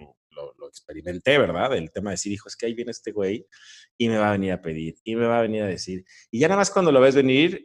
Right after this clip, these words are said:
ya estás en posición de, "Güey, lo que sea que traiga en la mesa es un no, porque no puedo con este vato, ¿verdad? O sea, no puedo con este güey".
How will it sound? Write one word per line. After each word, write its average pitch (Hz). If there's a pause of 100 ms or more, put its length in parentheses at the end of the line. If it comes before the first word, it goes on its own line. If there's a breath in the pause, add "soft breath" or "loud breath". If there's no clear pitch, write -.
(100)
ya 117
estás 123
en 123 (140)
posición 104
de, 104
"Güey, 98
lo 104
que 117
sea 180
que 180
traiga 147
en 143
la 120
mesa 107 (320)
es 101
un 98
no, - (260)
porque 90
no 104
puedo 117
con 135
este 165
vato, 175
¿verdad? -
O -
sea, 95
no 104
puedo 113
con 110
este 104
güey". 98